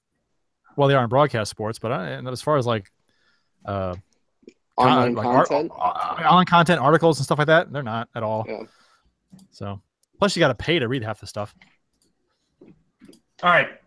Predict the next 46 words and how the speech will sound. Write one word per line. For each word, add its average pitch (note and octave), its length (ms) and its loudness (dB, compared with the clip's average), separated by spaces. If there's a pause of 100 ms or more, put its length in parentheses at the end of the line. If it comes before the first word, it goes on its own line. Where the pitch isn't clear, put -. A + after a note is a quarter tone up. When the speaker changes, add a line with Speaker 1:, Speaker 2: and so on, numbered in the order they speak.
(240)
Speaker 3:
let's F3 160 -4
get G3+ 120 -4
back G3 240 2
to F3+ 120 -4
Speaker 1:
Yep. E3 140 0
Speaker 3:
the C#3 220 -4
task D3+ 340 -2
at B2 60 -8
hand. A#2+ 300 -8 (500)
Speaker 1:
Right. C3+ 260 2
So E3+ 160 4
the, D#3+ 240 4
so D#3+ 260 2
Speaker 2:
Oh. C3 40 -2
Speaker 1:
a C3+ 80 -6
lot F3 120 4
of F#3+ 40 4
those F3 160 2
guys D#3 280 4
picked - 380 -2 (480)
the C3+ 500 -6
Predators, G#2+ 420 -6
uh, D3 140 -6
which D3 380 -4
I D3 60 -4
wanna C#3+ 180 -2
talk C3+ 140 -2
about B2 140 -4
for A2+ 60 -8
a A2 40 -6
second. A#2 220 -2 (500)
Um, A#2+ 520 -2 (840)
which, - 400 0
uh, B2 600 -12 (120)
I, G3+ 120 -6 (340)
is E3 160 -2
it, G#3 120 -2
does C#3 100 -4
that, G#3 200 4 (600)
does D3 140 -2
that F3+ 180 0
strike - 260 0
you F#3 80 -6
guys F3 200 4
as C#3+ 100 -2
odd? C#3 260 4